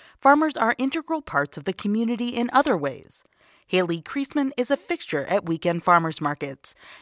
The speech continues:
known for her big smile and enthusiasm for her family's apple orchard, Creasman Farms. In addition to farmers markets, she helps grow and harvest forty varieties of apples,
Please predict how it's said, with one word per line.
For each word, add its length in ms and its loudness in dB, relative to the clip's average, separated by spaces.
known 240 2
for 140 -10
her 160 -4
big 260 -2
smile 500 0
and 120 -2
enthusiasm 840 0
for 140 -8
her 140 -4
family's 480 -2
apple 320 0
orchard, 360 -6
Creasman 400 -6
Farms. 640 4
In 120 4
addition 460 4
to 60 -2
farmers 460 4
markets, 480 -8
she 140 0
helps 240 2
grow 360 2
and 160 -2
harvest 400 -2
forty 400 4
varieties 640 4
of 100 0
apples, 480 2